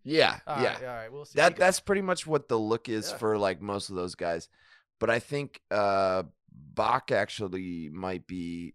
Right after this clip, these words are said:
Speaker 1: might be suiting up next week or this, this week. But
Speaker 2: I kind of, I, I mean, <sighs> I, all right, real quick. Did,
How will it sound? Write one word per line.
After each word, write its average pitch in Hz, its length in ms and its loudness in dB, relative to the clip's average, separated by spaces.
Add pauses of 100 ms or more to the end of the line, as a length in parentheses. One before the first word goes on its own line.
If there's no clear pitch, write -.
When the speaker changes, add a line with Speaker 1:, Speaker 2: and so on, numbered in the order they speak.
Speaker 1:
might 101 420 -6
be 98 140 -8
suiting 90 400 -6
up 80 140 -10
next 78 320 -14
week 73 220 -14 (640)
or 87 80 -12
this, 85 320 -8
this 87 240 -12
week. 73 180 -14 (100)
But 76 160 -8 (300)
Speaker 2:
I 160 400 -6
kind 175 240 -10
of, 156 180 -12
I, 139 180 -10 (120)
I 143 100 -14
mean, 131 340 -18 (840)
<sighs> - 840 -20
I, 143 80 -4
all 160 180 -10
right, 151 280 -8
real 180 180 -8
quick. 180 240 -12 (400)
Did, 170 320 -8